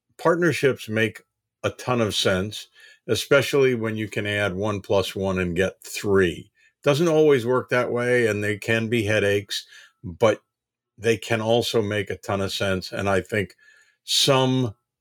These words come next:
recruitment marketplaces are just way too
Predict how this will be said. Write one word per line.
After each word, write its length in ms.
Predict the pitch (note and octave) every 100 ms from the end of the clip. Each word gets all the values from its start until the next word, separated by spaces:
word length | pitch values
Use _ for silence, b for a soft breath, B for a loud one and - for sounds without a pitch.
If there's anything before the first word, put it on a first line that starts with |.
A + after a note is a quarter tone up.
| _
recruitment 580 | G#2+ A2+ - B2+ A2+ A2+
marketplaces 840 | G#2+ A2 G2+ G#2 A#2 G#2+ - G#2 G2+
are 80 |
just 260 | G2 B2+ -
way 280 | G2+ A#2 A#2
too 480 | - A#2+ G#2+ G#2